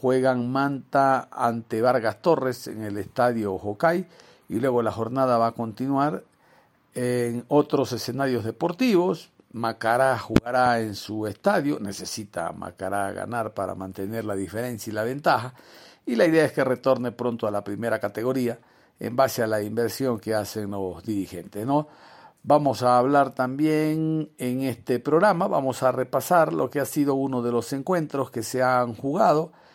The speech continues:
en esta fecha dos que ha finalizado, que comienza mañana, a propósito, entre Aucas y Liga de Quito. Un partido intenso donde el gol estuvo ausente,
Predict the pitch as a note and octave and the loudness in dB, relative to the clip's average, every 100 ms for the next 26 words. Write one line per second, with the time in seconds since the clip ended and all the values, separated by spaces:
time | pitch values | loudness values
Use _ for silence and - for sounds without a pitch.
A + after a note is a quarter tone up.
0 | - _ - A2+ A#2 B2+ A#2 - G#2+ C#3+ | -20 _ -8 -4 -2 -2 -2 0 0 -2
1 | A#2+ B2 A#2+ C3 - A2+ A#2 A#2+ A#2 B2 | -2 0 2 0 0 2 2 0 -4 -4
2 | C3+ G3 D3 A#2 G#2+ G2 D3+ D#3 E3+ G#2+ | 2 2 4 0 -2 -2 -2 -2 -2 -2
3 | D3+ A#2 G2+ G2 A2+ B2 C#3+ - A#2 B2+ | -2 -2 -2 -4 -6 -2 -4 -4 -6 -8
4 | - C3+ C#3 C3+ A#2 C3 B2 - B2 A2+ | -6 -8 -6 0 4 4 2 0 -2 -2
5 | - _ - - _ _ C3+ C#3 - A#2 | -10 _ -20 -20 _ _ 2 2 2 -2
6 | B2+ A#2+ A2+ G2+ F#2 F2+ F2+ - G2 G#2 | 0 2 0 -2 -8 -12 -14 -4 -2 -2
7 | - - C#3 B2+ G#2+ A2 A2 F3+ E3+ - | -4 0 2 2 -2 -2 0 0 0 0
8 | D3 C#3+ - A#2 G#2+ G#2 G#2 G#2 - G#2+ | -2 -2 -4 -4 -4 -4 -4 -4 -4 -4
9 | C3 D#3 A2 - D3+ A2 A#2+ - G3+ D#3 | 2 2 2 -2 -2 0 -2 -2 -2 -2
10 | - | -6